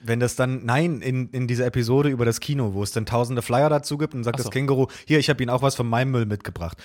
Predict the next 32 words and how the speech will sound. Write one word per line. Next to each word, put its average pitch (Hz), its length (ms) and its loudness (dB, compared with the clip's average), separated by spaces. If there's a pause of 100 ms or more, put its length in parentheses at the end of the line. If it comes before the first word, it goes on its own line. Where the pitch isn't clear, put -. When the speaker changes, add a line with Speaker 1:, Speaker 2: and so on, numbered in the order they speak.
(120)
Speaker 1:
und 110 100 -4
stopft - 320 0
dann 127 80 -2
so 120 100 -2
einen 120 80 0
Müllsack 123 360 2
durch 107 160 -4
das - 160 -6
kleine 101 200 -4
Loch. 95 260 -6 (760)
Speaker 2:
I 233 60 -6
see. 113 220 -10 (840)
Speaker 1:
Weißt - 200 -14
du? 151 120 -8 (680)
Speaker 2:
Ja, - 280 -2 (200)
verstehe. 165 380 -2
Gut, 165 220 -2
mach 190 140 2
ich 131 100 -4
so, 107 240 -6
mach 165 100 0
ich 131 80 -6
so. 101 160 -12 (300)
Speaker 1:
Mhm. 139 400 -6 (840)
Naja, 135 300 4
auf 104 80 -4
jeden 131 140 -2
Fall 127 200 0
der, 123 380 -2
ähm, 117 460 -4 (600)
arme 123 240 -2
Junge. 117 400 -2